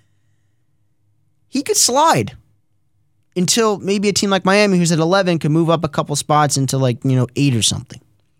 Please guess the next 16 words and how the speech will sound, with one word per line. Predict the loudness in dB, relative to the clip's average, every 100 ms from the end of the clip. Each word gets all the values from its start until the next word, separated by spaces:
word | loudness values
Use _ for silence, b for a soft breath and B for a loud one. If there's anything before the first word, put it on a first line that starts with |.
| _ _ _ _ _ _ _ _ _ _ _ _ _ _ _ _
That's | -4 -2
ridiculous. | -2 0 0 0 -4 -6 -6 -6 -8 _ -6
We're | -2
gonna | 0 0
look | -2
at | -4
this | -2 -2
in | -4
four | -4 -2
years | 2 2 0
and | 0
see | 0 0
Josh | 0 2 0 0
Rosen | 0 0 0 -2 -4 -12 _ _
having | -6 -2 -2 -4
fallen | -6 -2 2 2 2 0